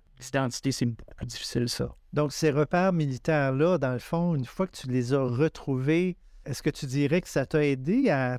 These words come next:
Speaker 2: poursuivre puis à dire, « Ben, oui, j'ai de la douleur, je suis un petit peu plus à l'écoute de mon corps, mais je sais que je peux encore être performant, je peux aller plus loin, je peux,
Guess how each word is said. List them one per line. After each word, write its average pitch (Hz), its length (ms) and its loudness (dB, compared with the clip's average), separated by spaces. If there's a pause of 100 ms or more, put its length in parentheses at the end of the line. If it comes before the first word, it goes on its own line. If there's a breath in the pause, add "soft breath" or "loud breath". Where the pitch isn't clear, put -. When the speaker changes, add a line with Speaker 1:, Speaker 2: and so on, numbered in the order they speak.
Speaker 2:
poursuivre 151 680 0
puis 135 140 0
à 123 120 2
dire, « 135 320 0
Ben, 131 340 2 (460)
oui, 139 200 -2
j'ai 160 160 2
de 143 60 2
la 151 100 6
douleur, 147 560 2
je - 80 -6
suis - 120 -4
un 135 60 0
petit - 160 -8
peu 151 100 2
plus 160 200 0
à 156 60 4
l'écoute 143 300 -2
de 147 100 4
mon 123 240 0
corps, 160 460 0 (360)
mais 131 160 2
je 127 160 0
sais 180 280 0
que - 60 -8
je - 100 -12
peux 143 220 2
encore 139 400 2
être 123 200 -2
performant, 135 720 0
je 131 100 -6
peux 135 100 -2
aller 127 180 0
plus - 200 -4
loin, 127 320 0
je - 140 -6
peux, 127 240 -2